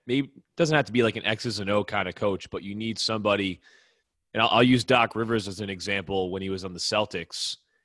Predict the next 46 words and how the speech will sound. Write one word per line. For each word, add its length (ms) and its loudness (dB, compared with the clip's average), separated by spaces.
You 80 -4
know, 260 0
with 220 -2
all 300 6
of 60 -2
those, 340 0
not 220 2
that 80 4
we 140 4
had, 200 4
like, 160 2
any 220 -2
Kyrie 520 0
type 300 -2
players 400 2
back 300 0
in 60 -6
the 80 -8
Big 240 -4
Three 280 -4
days, 380 -6
but 260 0
that 220 -2
there's, 360 -2
there's 160 -6
a 40 0
lot 200 4
of 140 -4
big 180 0
personalities 840 0
that 100 -6
had 200 -2
to 60 -18
be 120 -10
managed. 420 -4
So 160 -4
at 80 -4
the 80 -12
very 280 0
least, 280 -2
you 40 -12
need 200 -8
somebody 420 -4
that 220 -4
can 120 -12
just 400 -10